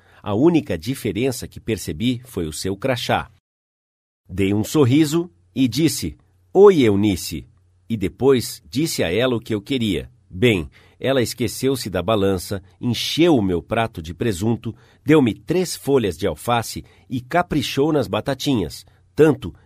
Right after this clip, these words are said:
que estavam caindo do meu prato. Nós devemos estar cientes da mágica contida num nome, e percebi que este item é completa e inteiramente de propriedade da pessoa com quem estamos lidando,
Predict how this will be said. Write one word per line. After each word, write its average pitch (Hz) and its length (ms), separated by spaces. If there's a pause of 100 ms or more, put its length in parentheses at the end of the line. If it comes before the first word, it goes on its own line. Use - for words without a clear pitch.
que 139 100
estavam 139 460
caindo 135 560
do 123 100
meu 127 180
prato. 80 460 (1120)
Nós 190 200
devemos 175 420
estar 117 340
cientes 110 580
da 92 160
mágica 92 600
contida 120 600
num 110 200
nome, 85 480 (360)
e 143 80
percebi 123 560
que 107 260
este 151 280
item 104 400 (100)
é 110 120
completa 151 840
e 104 200
inteiramente 117 920
de 90 140
propriedade 95 840
da 92 100
pessoa 127 460
com 135 180
quem 92 240
estamos 87 400
lidando, 113 580